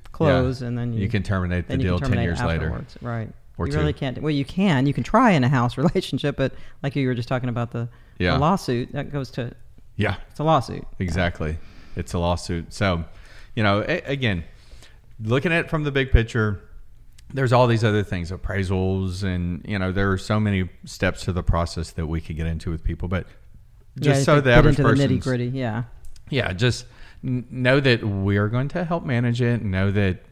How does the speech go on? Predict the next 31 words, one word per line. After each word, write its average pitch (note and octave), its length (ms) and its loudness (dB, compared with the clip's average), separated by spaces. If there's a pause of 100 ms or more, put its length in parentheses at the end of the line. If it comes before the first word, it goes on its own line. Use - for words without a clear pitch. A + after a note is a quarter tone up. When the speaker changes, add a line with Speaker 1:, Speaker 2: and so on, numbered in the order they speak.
Speaker 2:
you G#2 100 -8
know, F2+ 100 -6
we're, F#2 440 0
we F#2 340 0
are F2+ 100 2
therapists. B2 800 2
We F2+ 140 0
are, F2 300 -4 (200)
you B2 100 0
know, G#2+ 260 4
um, G#2 360 -4 (140)
we C3+ 260 4 (260)
wear A2+ 220 4
many F#2+ 400 2
hats G2 340 -2
in E2+ 100 -2
this D#2 180 -4
business. E2 520 -6 (560)
Um, F2 680 -2
but, G#2 360 2 (160)
you G#2 120 -2
know, F2+ 140 0
it F#2 320 -2
doesn't A2+ 320 2
m-, G2+ 220 -2 (200)
mean G2 580 0
that F2 200 0 (160)
this F#2 340 -6
should E2 200 -4
intimidate D#2 640 -6
you, F2 160 -10